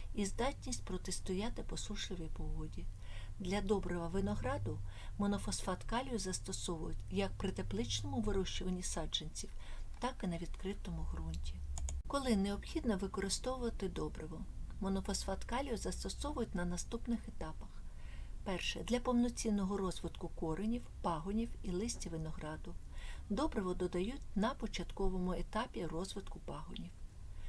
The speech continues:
Друге. На етапі цвітіння для повноцінного розвитку суцвіть. Третє. При формуванні зав'язі. Четверте. Після того, як урожай зібраний, добриво вноситься в ґрунт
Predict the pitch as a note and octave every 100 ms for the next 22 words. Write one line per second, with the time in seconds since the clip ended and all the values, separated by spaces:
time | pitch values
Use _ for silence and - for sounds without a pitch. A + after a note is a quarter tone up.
0 | - - G#3+ G#3 F#3+ F#3 G3+ G#3 A#3 C4+
1 | - - - - - G3 F3+ F3 F3+ -
2 | - - - F#3 F3+ - F3 D#3+ - A3
3 | C#4 A#3 E3+ D#3+ D#3+ A3+ A3+ - G#3+ A#3+
4 | - - E3 D#3+ - - - - - -
5 | - E3 D3 - A3+ A#3 - - - C4
6 | D4+ C4 C#4 C#4 C#4 C4+ A#3+ E3 D#3+ E3+
7 | D#3+ - F#3 - - - - - - -
8 | - D4 - F3 - - F3+ - - G#3+
9 | - G#3 - G#3+ G3+ F#3+ - G3 G3 G3
10 | E3+ D#3+ D#3+ D#3+ E3 F#3+ A#3 - - -
11 | - G3+ D#4 A#3 F#3 D#3 - - F#3+ F#3
12 | D#3 - G#3+ - G#3+ E3 F#3 E3 F#3 -